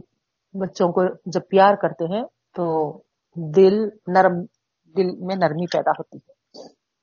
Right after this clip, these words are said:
بہرحال، اب جو آیتیں آپ کے سامنے تلاوت ہوئی، ترجمہ ہوا، اس کی تشریح دیکھیے۔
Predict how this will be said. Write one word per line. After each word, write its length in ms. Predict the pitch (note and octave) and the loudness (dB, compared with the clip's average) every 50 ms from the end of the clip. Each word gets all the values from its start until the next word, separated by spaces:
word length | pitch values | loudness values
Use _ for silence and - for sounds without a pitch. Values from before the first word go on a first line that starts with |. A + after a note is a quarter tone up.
| _ _ _ _ - A3 | _ _ _ _ -2 2
بہرحال، 460 | F#3+ A3 A3 G#3 F#3 F3 F3+ F#3+ A3 - - _ _ _ _ _ _ _ _ _ _ _ _ _ _ _ _ _ _ - | 4 6 6 6 4 4 2 2 0 -4 -12 _ _ _ _ _ _ _ _ _ _ _ _ _ _ _ _ _ _ -2
اب 140 | A3 G#3+ F#3+ F#3+ E3+ - - | -2 -2 -2 -2 -6 -14 -16
جو 420 | - - - E3+ F3+ D#3+ G3 F#3+ | -20 -20 -16 -14 -8 -2 2 4
آیتیں 380 | F3 E3+ E3+ F3 E3+ - G3+ F#3+ | 6 6 6 4 2 -2 -4 -2
آپ 200 | F3 E3+ E3+ - | -2 -2 -4 -6
کے 100 | - F3 | -10 -6
سامنے 380 | - F3+ E3 E3 E3 E3+ E3 - - _ _ _ _ - - _ _ _ _ _ _ - E3+ - _ _ _ - | -4 -4 -4 -4 -4 -6 -8 -10 -12 _ _ _ _ -20 -20 _ _ _ _ _ _ -20 -20 -20 _ _ _ -4
تلاوت 500 | G#3 F3+ F3+ E3 D#3+ D#3+ E3 E3 - - | 0 2 4 4 4 2 0 -4 -8 -10
ہوئی، 240 | - F#3 G3 A#3+ C#4 - _ - - _ - _ _ - F3 F3+ F3 E3 | -8 -8 -8 -8 -8 -12 _ -20 -20 _ -20 _ _ -18 -14 -12 -12 -12
ترجمہ 400 | D3+ - - F3+ E3+ F3 F3 F3+ | -2 0 2 2 2 2 2 2
ہوا، 280 | E3 D#3+ D#3 F3+ A#3 D4 - - - - _ _ _ - - | 2 2 0 -2 -2 -2 -6 -14 -20 -20 _ _ _ -20 -10
اس 200 | A#3 G#3+ F#3+ - | -8 -8 -8 -8
کی 140 | - - F#3 | -8 -12 -4
تشریح 420 | - F#3+ E3+ D#3+ - - F#3 F#3+ E3+ | 0 0 0 0 -2 -2 -2 0 0
دیکھیے۔ 400 | F3 E3 D#3 - - A3+ B3+ D4+ | 0 -2 -4 -2 2 4 4 4